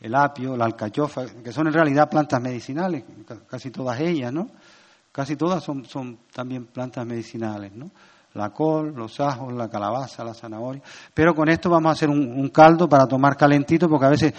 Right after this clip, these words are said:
durante el ayuno, eh, da frío.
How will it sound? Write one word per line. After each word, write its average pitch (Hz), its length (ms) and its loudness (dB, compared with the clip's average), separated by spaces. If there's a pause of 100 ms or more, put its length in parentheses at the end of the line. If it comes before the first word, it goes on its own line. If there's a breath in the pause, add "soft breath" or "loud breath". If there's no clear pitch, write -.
(220 loud breath)
durante 139 360 0
el 147 80 4
ayuno, 156 400 4
eh, 143 480 -6
da 123 200 -2
frío. 151 400 0